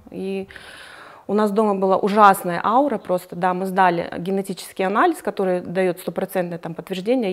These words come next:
есть у ребёнка синдром Дауна или нет. И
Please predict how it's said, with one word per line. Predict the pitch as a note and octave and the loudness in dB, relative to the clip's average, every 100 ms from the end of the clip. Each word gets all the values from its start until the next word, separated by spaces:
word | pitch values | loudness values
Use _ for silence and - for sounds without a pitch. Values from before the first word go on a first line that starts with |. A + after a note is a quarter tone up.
| G3+ | 0
есть | A#3+ A3+ | -2 -4
у | |
ребёнка | F#3+ F#3 F3+ - | -6 -6 -8 -12
синдром | F3+ F3+ F3 | -10 -8 -6
Дауна | F3 F3 F3 F3 | -8 -8 -8 -10
или | F3 | -8
нет. | F#3+ A#3 C#4 - _ _ _ _ _ _ _ _ - - | -4 -4 -6 -12 _ _ _ _ _ _ _ _ -20 -8
И | G3+ G#3 G#3 | -4 -2 -4